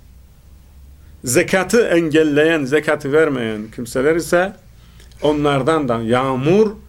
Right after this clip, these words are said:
engellenir. Yağmurdan yana mahrum olurlar. Evet.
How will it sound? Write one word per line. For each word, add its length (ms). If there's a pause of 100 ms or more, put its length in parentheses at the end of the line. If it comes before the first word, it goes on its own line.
(200)
engellenir. 680 (580)
Yağmurdan 600
yana 240
mahrum 520
olurlar. 360 (1080)
Evet. 100